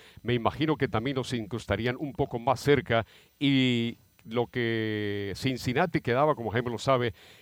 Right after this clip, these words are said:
en la Liga Nacional, o está en la Liga Nacional, me da la impresión que lo pueden pasar a la Liga Americana porque está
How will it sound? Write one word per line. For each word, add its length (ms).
en 200
la 240
Liga 380
Nacional, 400
o 100
está 180
en 40
la 60
Liga 180
Nacional, 400
me 220
da 120
la 60
impresión 400
que 80
lo 80
pueden 380
pasar 400
a 80
la 100
Liga 220
Americana 580
porque 300
está 320